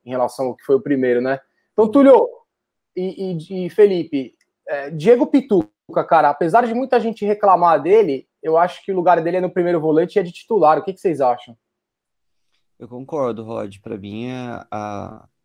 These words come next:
Speaker 2: a posição dele é primeiro volante e ele é o titular. O Alisson e o Jobson a gente já discute há bastante tempo.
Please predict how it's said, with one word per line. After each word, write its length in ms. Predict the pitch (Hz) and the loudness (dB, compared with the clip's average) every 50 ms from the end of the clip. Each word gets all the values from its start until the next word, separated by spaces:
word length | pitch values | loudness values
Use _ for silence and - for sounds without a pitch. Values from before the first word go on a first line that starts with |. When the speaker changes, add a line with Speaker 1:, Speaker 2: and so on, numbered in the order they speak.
| _ | _
Speaker 2:
a 160 | - - 101 95 | -18 -18 -18 -16
posição 580 | _ - 110 101 101 - - - 113 107 110 | _ -12 -12 -12 -12 -14 -14 -12 -10 -10 -8
dele 280 | 110 107 107 113 120 127 | -8 -8 -8 -6 -6 -8
é 120 | 127 123 | -8 -10
primeiro 380 | 120 _ - 117 113 110 110 107 | -10 _ -16 -14 -12 -12 -12 -12
volante 600 | 104 110 107 104 104 107 120 135 135 - - 143 | -10 -10 -8 -8 -8 -10 -10 -12 -14 -14 -10 -10
e 40 | 131 | -8
ele 100 | 131 131 | -6 -6
é 60 | 135 | -8
o 60 | 135 | -8
titular. 520 | 135 - - - 147 143 139 123 113 104 | -10 -14 -16 -12 -10 -8 -6 -6 -4 -6
O 80 | 98 101 | -6 -6
Alisson 460 | 107 113 120 123 120 - - 123 117 | -6 -8 -8 -10 -12 -14 -14 -12 -12
e 40 | 113 | -10
o 20 | |
Jobson 440 | 104 104 113 113 113 110 - - 123 | -10 -8 -8 -8 -8 -10 -12 -16 -18
a 60 | 113 | -16
gente 240 | 110 104 113 110 107 - | -16 -14 -16 -16 -14 -14
já 60 | 113 | -16
discute 380 | 110 110 - - 113 110 - 113 | -16 -16 -18 -14 -14 -14 -12 -12
há 20 | |
bastante 440 | 107 113 110 110 - 117 110 - _ | -12 -12 -12 -12 -16 -18 -20 -18 _
tempo. 460 | - 113 113 120 123 123 - 127 123 | -8 -8 -8 -8 -8 -12 -14 -18 -20